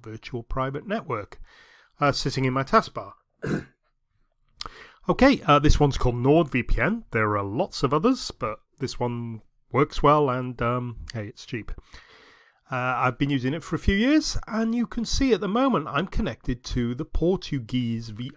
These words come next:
uh, a V P N server in Portugal, which is basically why that, um, I P info site thought I was in Portugal, and B,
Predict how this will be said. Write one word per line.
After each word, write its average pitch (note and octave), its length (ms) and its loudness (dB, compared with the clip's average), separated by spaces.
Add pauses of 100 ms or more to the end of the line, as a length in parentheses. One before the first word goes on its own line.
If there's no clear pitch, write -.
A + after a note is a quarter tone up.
uh, C3 100 -2 (220)
a C#3+ 340 2 (400)
V E3 120 -4
P B2+ 200 4
N G#2+ 160 -6
server A2 440 -4
in A2+ 280 -10
Portugal, - 520 -2 (840)
which - 200 -2
is C3+ 80 -2
basically G#3 460 2
why C3+ 580 0
that, G#2+ 480 -4
um, G#2+ 400 -8
I A#2 100 -2
P A#2+ 160 -6
info A2 280 -8
site A2 420 -6
thought A#2 240 -4
I A2+ 60 0
was A2 120 -6
in A2 140 -6
Portugal, - 600 -4
and A#2+ 320 -4
B, F#3+ 380 0